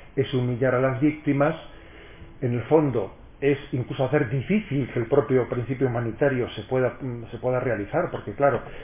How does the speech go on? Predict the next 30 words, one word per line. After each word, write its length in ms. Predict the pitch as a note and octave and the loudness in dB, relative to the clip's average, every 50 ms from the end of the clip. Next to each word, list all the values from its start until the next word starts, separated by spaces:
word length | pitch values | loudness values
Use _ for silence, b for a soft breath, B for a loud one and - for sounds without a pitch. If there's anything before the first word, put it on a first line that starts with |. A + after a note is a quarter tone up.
| B B - | B B -4
hay 120 | B2+ B2+ | -2 0
una 120 | B2+ C3+ | 0 0
reacción 480 | B2+ A#2+ - B2 A#2 A#2 - C#3 C#3 C3+ | 2 2 2 0 0 2 2 2 4 4
inmediata 440 | C3+ C3+ C3 B2+ C3+ C#3 C#3 D3 C3+ | 2 2 2 4 4 4 4 4 2
que 60 | D3 | 2
es 60 | C3 B2+ | 2 4
la 80 | C3 | 4
de 100 | B2+ B2 A#2+ | 4 2 2
decir, 200 | - C#3 - - | 0 -2 -2 -2
pues 140 | - G#2 - | -6 -6 -4
si 100 | - A#2+ | -6 -6
este 240 | A2 - - C3+ B2 | -4 0 0 0 2
me 160 | C3 B2+ B2 | 2 2 2
hace 220 | B2 B2 - C#3+ | 0 2 2 0
esto, 240 | B2+ - - C#3 C#3 | -2 0 0 0 0
yo, 320 | B2 C3 C3 C3+ C#3+ C#3 B B B B B B - | 2 2 2 2 2 0 B B B B B B -10
yo 200 | A#2 G2+ B2 B2 | -4 -2 2 4
voy 120 | C#3 C#3 | 6 6
a 40 | C3 | 4
hacer 160 | - B2+ A#2+ | 2 0 -4
lo 100 | A#2 A2+ | -4 -4
contrario, 480 | - A2+ G2 G2 - D#3+ F#3 E3+ C3+ A2+ | -4 -8 -8 -4 0 0 2 2 0 -2
¿no? 160 | A#2+ D#3 C#3+ | -2 -4 -4
Porque 220 | - B2 - A2+ | -4 -6 -6 -8
si 100 | - - | -8 -4
no 120 | A#2 A#2+ A#2+ | -4 0 2
parece 200 | C3+ C3 B2+ C#3 | 2 2 2 0
que 60 | C3 | -2
estoy 220 | - - C#3 B2+ | -2 -2 -2 -2
resistiéndome. 600 | B2 G2 A2 A2 - - F3 D#3+ D3 - G#2+ - | -2 -4 -8 -10 -2 0 0 0 0 -2 -4 -6